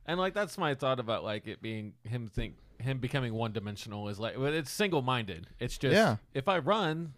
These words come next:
Speaker 1: then he can't get me.
Speaker 2: Yeah.
Speaker 1: And, like, just not thinking about the
Speaker 2: And, like,
Speaker 1: consequences.
Speaker 2: uh, and they'll never find me in all these tribes. Like, he didn't realize that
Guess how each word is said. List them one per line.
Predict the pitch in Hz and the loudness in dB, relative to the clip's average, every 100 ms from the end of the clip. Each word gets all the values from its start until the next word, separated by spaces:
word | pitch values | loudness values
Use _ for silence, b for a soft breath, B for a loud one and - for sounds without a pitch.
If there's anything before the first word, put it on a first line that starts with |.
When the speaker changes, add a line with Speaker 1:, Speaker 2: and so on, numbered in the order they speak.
| - | -8
Speaker 1:
then | 143 139 147 - | -4 -2 -4 -6
he | 165 170 | -4 -2
can't | 180 175 | -2 -2
get | 208 | -2
me. | 135 92 98 - | -2 -6 -6 2
Speaker 2:
Yeah. | 127 110 | 4 4
Speaker 1:
And, | 127 | 2
like, | 120 | 2
just | - 110 | 0 -2
not | 123 110 - | -2 -2 -4
thinking | 113 107 | -6 -4
about | 95 90 | -4 -4
the | 95 90 | -4 0
Speaker 2:
And, | 175 | 4
like, | 180 147 - | 6 4 6
Speaker 1:
consequences. | |
Speaker 2:
uh, | 208 208 127 117 | 8 10 10 8
and | 147 | 6
they'll | 180 | 6
never | 190 202 185 | 8 6 6
find | - 196 180 | 6 6 8
me | 156 | 6
in | 143 | 6
all | 147 156 | 6 4
these | 156 - | 2 2
tribes. | 175 160 107 - | 6 8 6 4
Like, | 120 - | 2 4
he | 135 | 2
didn't | 123 131 131 | 6 6 6
realize | 117 131 127 110 107 107 | 6 6 8 8 6 2
that | 110 | 0